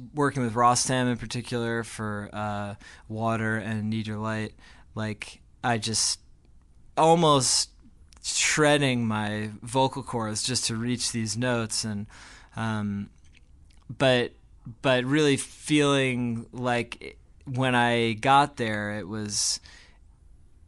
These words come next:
that's what made the connection for, for us and for,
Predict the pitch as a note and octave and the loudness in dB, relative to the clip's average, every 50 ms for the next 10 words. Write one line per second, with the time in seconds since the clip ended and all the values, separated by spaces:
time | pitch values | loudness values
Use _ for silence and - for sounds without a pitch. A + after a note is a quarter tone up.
0 | - - - C#3 A#2 A2 C3+ C3 C3+ C#3 C3+ - - B2+ B2 A#2+ A2+ A#2 A2+ A#2 | -20 -18 -14 -8 0 4 6 6 6 6 4 2 -2 0 -2 -2 -2 -2 -2 0
1 | A#2+ A#2+ B2 B2 B2 A#2+ A#2 A2 A#2+ A#2 G#2+ G#2 - - - - - - - - | 0 0 0 0 0 0 -2 -2 -4 -6 -10 -10 -14 -20 -20 -20 -20 -20 -20 -20
2 | - - - - - - - - A2 A#2+ A2 - - A#2 B2+ C3 C3 - - - | -20 -20 -20 -20 -20 -20 -18 -12 -10 -10 -8 -8 -4 0 0 2 2 0 -2 -4
3 | G2+ E2 A#1+ G#1 - - - - - - - - B2 A#2 A2 G#2 - - - - | -6 -10 -16 -20 -20 -20 -20 -20 -18 -14 -8 -6 -4 -4 -4 -6 -8 -14 -20 -18
4 | - - - A#2 A2 A2 A2 G#2+ G#2 G#2 G2+ - - - A#2+ B2 A#2 A#2 A#2 - | -16 -12 -8 -6 -6 -6 -6 -6 -8 -10 -10 -12 -10 -4 -2 0 0 0 0 0
5 | - - A2 G#2+ G#2+ - - A2+ A2 G#2+ G#2+ G#2+ G#2+ G#2+ | -2 -2 -4 -6 -8 -8 -10 -8 -8 -8 -8 -8 -10 -14